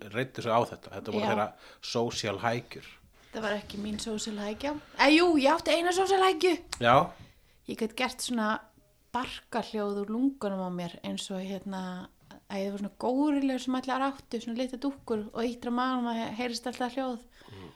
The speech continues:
Speaker 2: Og ég, ég var örugglega bara við það að fara að eyðileggja í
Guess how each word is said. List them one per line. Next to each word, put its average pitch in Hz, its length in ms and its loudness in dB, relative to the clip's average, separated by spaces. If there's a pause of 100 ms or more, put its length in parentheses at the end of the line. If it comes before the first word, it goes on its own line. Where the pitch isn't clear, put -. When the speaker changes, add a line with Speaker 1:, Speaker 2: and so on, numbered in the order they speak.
(120)
Speaker 2:
Og - 100 -4
ég, 214 340 2
ég 220 200 -2
var 208 180 2
örugglega 226 400 -4
bara 196 160 0
við 214 160 -4
það 226 160 -4
að 214 80 -4
fara 214 140 -2
að - 100 -6
eyðileggja 214 640 -2
í 226 80 -2